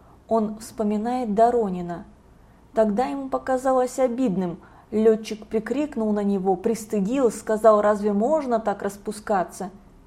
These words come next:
И действительно, разве можно? Разве можно прятаться за плечи взрослых, наделав бог знает что?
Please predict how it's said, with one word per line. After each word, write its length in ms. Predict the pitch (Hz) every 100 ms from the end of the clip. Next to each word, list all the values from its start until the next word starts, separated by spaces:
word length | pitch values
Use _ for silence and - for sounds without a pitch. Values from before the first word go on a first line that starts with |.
| - - -
И 60 | 208
действительно, 880 | 190 214 - 226 202 180 175 170 - - - - - - - - -
разве 400 | 196 180 185 190
можно? 480 | 202 240 - 185 190 - - - - - - - - - -
Разве 500 | 339 254 247 233 254
можно 460 | 254 330 330 247
прятаться 640 | 214 262 285 294 240 - 208
за 160 | 214
плечи 400 | 220 240 269 262
взрослых, 800 | 254 214 254 254 - 202 185 - - -
наделав 560 | 214 226 202 269 254 226
бог 320 | 190 254 262
знает 420 | 214 240 262 247
что? 460 | - - 240 180